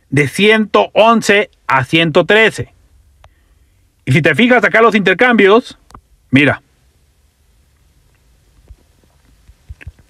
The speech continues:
Los intercambios te pide de ciento diez para abajo, entonces ahí no, no se cruzan. Y por ejemplo, para este de cincuenta, pues te, te pide los jugadores tots, mira.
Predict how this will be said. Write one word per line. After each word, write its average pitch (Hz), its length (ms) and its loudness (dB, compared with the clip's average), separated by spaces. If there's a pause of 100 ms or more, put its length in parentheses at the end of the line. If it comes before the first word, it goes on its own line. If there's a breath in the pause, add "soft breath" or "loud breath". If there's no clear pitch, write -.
(1040)
Los 160 160 2
intercambios 269 840 0 (360)
te 175 140 -2
pide 240 440 0 (840)
de 165 300 0
ciento 208 360 0
diez 196 200 0
para 185 160 0
abajo, 254 320 -2
entonces 185 260 0
ahí 190 160 -2
no, 214 220 0 (180 loud breath)
no 208 220 2
se 190 140 -4
cruzan. 269 440 0 (380 soft breath)
Y 175 100 -2
por 208 140 2
ejemplo, 254 300 0
para 196 180 0
este 240 180 0
de 247 160 2
cincuenta, 247 640 2 (160 soft breath)
pues 254 180 2
te, 226 120 0 (180)
te 196 140 -2
pide 220 200 2
los 196 140 2
jugadores 190 400 2
tots, 254 320 0
mira. 196 320 -2